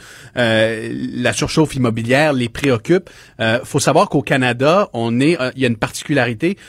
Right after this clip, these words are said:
on est un, un pays de, de propriétaires. Euh, il y a à peu près soixante-neuf pour cent des Canadiens qui sont propriétaires,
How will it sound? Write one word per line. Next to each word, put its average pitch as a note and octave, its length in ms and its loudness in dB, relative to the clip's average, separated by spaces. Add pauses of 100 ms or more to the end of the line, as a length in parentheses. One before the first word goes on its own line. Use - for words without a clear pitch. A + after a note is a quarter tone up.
(180)
on A#2+ 180 0
est D3+ 120 6
un, G#2 680 -2 (100)
un A2+ 120 -6
pays C#3+ 500 2
de, A#2+ 200 0
de A2 120 -2
propriétaires. C3 880 -2 (340)
Euh, G#2+ 280 -2
il A#2 60 -6
y A#2 80 -2
a A#2 100 0
à A#2 40 -2
peu C#3+ 120 -2
près F#3+ 160 -2
soixante-neuf G3 680 -2
pour - 180 -8
cent G3 180 -6
des E3+ 120 -4
Canadiens C3+ 480 -4
qui - 100 -12
sont C#3 140 -6
propriétaires, D3 840 -2